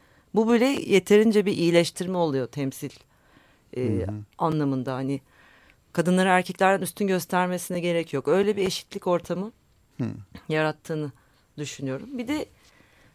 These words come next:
Speaker 1: e, şöyle bir derinlik öneriyor bence. Tamam işte, e, ne bileyim,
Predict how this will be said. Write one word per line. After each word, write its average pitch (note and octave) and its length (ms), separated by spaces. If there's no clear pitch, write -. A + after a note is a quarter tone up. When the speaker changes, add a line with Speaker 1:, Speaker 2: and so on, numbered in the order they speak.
Speaker 1:
e, E3+ 220
şöyle D4 460
bir C3 140
derinlik C#3+ 640
öneriyor C#3 580
bence. B2+ 480
Tamam C#3 340
işte, B2+ 520
e, G#2 60
ne C3+ 140
bileyim, A#2 240